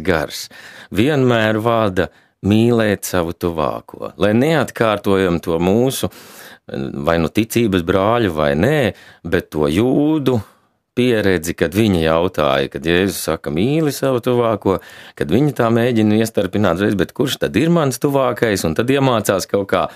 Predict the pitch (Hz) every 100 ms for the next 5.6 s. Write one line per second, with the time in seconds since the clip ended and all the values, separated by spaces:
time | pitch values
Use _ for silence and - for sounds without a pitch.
0 | - - - 120 131 113 85 - 78 65
1 | - 160 - 151 139 127 135 120 117 90
2 | - 65 - 139 - 139 123 120 120 120
3 | 90 78 - - 85 - 113 - - -
4 | 80 127 156 120 98 90 98 123 90 104
5 | 101 107 110 107 98 82